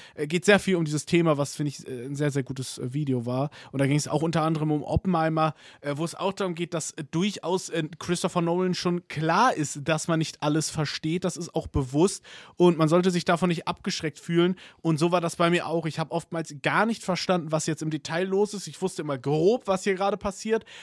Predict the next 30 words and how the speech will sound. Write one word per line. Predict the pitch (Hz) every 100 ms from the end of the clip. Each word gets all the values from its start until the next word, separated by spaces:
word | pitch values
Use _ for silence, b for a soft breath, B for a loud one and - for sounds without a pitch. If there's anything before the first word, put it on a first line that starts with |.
| B
aber | - 156 151
viele | - 233
Details | 202 196 190 196 190
waren | 180 175
mir | 160
auch |
nicht | 180 170
immer | 160
klar | - 175 170
und | 151
trotzdem | - 202 202
war | 160
ich | 156 - _ _ -
durchgehend | 269 262 - 175
unterhalten, | - 151 151 160 156 -
durchgehend | 220 262 - 196 165
involviert, | 170 160 151 170 175 B B B B -
ähm, | 156 147 147 b b -
weil | 160
der | 170
auch | 160
so, | - 190 196
dieses, | 170 160 151
dieser | 160 151 151
Stil | - - - 220 214
in | 170
diesem | 147 139
Film | - 160 156
ist | -
wirklich | 156 156 -